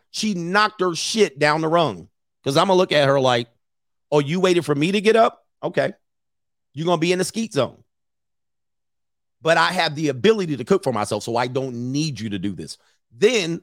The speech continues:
when your laundry is dirty, you toss it in the laundry washer and you press beep and put the detergent in, press beep, and then you walk the hell off.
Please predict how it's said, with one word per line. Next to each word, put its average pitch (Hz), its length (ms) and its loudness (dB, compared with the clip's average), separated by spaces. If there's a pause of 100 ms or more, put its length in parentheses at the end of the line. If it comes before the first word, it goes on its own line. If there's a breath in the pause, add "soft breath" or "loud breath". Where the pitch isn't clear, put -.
when 147 180 -4
your 165 180 0
laundry 160 520 0
is 117 100 -4
dirty, 131 240 0
you 135 260 -8
toss 156 360 0
it 139 80 -4
in 139 100 -4
the 131 100 -2
laundry 113 520 -4 (500)
washer 135 500 0 (200)
and 139 160 -2
you 143 100 -8
press 143 280 -2
beep 440 320 4 (460)
and 127 120 -8
put 151 160 -2
the 151 60 -4
detergent 147 480 -2
in, 135 140 -4
press 147 220 -2
beep, 165 400 -2
and 131 140 -4
then 135 120 -2
you 127 80 -4
walk 139 260 0
the 127 80 0
hell 123 220 2
off. - 300 -4